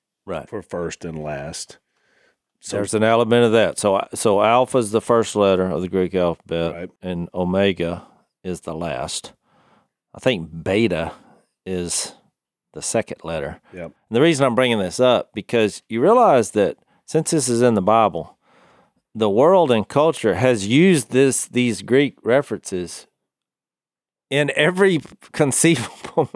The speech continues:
Speaker 1: manner that you
Speaker 2: Right.
Speaker 1: can imagine. I mean, even in the finance world, they have,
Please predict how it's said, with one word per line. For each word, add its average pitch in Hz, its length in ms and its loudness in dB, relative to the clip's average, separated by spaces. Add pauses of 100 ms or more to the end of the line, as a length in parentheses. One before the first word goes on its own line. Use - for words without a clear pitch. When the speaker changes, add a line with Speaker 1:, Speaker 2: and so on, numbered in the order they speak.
(120)
Speaker 1:
manner 131 200 -2
that 101 260 -6
you 95 60 -4
Speaker 2:
Right. 87 100 -6
Speaker 1:
can 104 140 -10
imagine. 80 500 -12 (680)
I 107 80 -4
mean, 117 180 2
even 156 280 4
in 135 100 4
the 101 100 0
finance 117 720 0
world, 69 440 -4
they 92 260 -4
have, 98 540 2